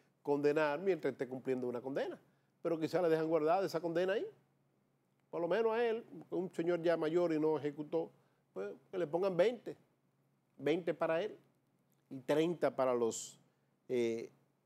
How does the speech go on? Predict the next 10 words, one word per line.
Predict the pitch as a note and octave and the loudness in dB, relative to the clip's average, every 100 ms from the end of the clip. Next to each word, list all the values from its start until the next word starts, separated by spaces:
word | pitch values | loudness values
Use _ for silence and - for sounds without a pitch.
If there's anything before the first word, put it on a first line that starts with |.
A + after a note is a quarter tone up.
| _ _ _ _ _ _ | _ _ _ _ _ _
los | D3+ C3+ | -2 0
que | C#3 | -2
ejecutaron | B2 C3 C#3 A#2+ D#3+ F#3 D#3+ D3 | -2 -2 -4 0 4 4 2 2
la | C3 | 0
acción | - - C#3+ D#3+ | 0 0 2 2
macabra | D#3 B2 C#3+ C#3+ B2+ A2 A#2 - _ _ _ _ _ _ | 0 0 2 2 2 -2 -8 -14 _ _ _ _ _ _
de | A#2 A2+ | -10 -4
una | C3+ C#3+ | 0 2
mañana | C3 C3 C3 A#2 G#2+ - _ _ _ _ _ | 2 2 0 0 -4 -10 _ _ _ _ _
temprano, | A#2 A2 C#3 C#3 C3+ A2+ | -10 -8 -4 -2 -4 -8